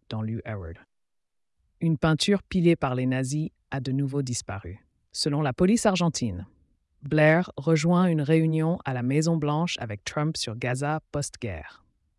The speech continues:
L'Agence américaine de gestion des catastrophes suspend des employés ayant critiqué les réductions budgétaires de Trump, selon des rapports.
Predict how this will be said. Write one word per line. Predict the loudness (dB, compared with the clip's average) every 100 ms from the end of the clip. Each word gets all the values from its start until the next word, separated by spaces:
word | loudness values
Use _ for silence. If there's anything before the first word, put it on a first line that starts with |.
| _ _ _ _ _ _ 0
L'Agence | 4 4 4
américaine | 4 4 4 4 4 4 4
de | 0
gestion | 2 2 2 -2
des | -2 -4
catastrophes | -4 -6 -6 -2 -2 -2 -10 -8
suspend | -2 -2 0 0 2
des | 2 0
employés | 0 0 0 0 0 -2
ayant | -4 -4
critiqué | -6 -4 -4 -4 0 2
les | 2
réductions | 0 -2 -2 -4 -2 -2
budgétaires | -2 -2 -4 -2 -4
de | -4
Trump, | -8 -6 -6 -8 -14 _ _ _
selon | -6 -4 -2 -2
des | -2
rapports. | -6 -10 -14 -14